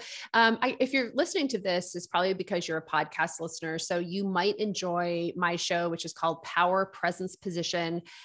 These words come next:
Practical Insight for Female Founders. So you can check out that show, Power Presence Position,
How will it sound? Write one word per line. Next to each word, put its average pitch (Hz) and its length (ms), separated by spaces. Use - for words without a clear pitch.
Practical 180 420
Insight 180 480
for 180 100
Female 156 360
Founders. 202 560
So 180 80
you 160 100
can 175 160
check - 220
out 151 140
that - 180
show, 202 180
Power 165 580
Presence - 420
Position, 190 560